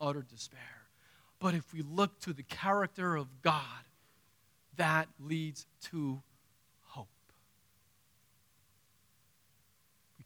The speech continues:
continue to depend on our God by looking at the face of Jesus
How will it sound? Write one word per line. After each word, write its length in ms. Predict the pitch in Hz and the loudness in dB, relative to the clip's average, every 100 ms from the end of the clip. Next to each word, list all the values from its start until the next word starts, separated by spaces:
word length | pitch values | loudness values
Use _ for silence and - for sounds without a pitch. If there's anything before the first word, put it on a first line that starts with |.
| - | -20
continue 560 | 131 117 175 180 160 127 | -18 -10 -6 -4 -4 -4
to 100 | - | -8
depend 840 | 123 - - - 151 165 180 180 165 - _ _ _ _ _ _ _ _ _ | -18 -20 -18 -10 -4 -2 -2 -4 -8 -16 _ _ _ _ _ _ _ _ _
on 200 | - 131 135 | -8 -8 -4
our 340 | 143 147 139 | -2 0 -2
God 140 | 123 120 - - - _ _ | -6 -12 -16 -20 -20 _ _
by 120 | - 127 | -2 -2
looking 600 | 135 170 - 151 139 127 _ _ _ _ _ | 0 -2 -2 -6 -6 -8 _ _ _ _ _
at 80 | 113 | -20
the 260 | - 117 - | -20 -12 -2
face 480 | 151 117 - - - _ _ _ _ - | -2 -2 -8 -12 -14 _ _ _ _ -20
of 100 | 127 | -16
Jesus 680 | 123 113 107 95 _ - | -12 -12 -16 -20 _ -20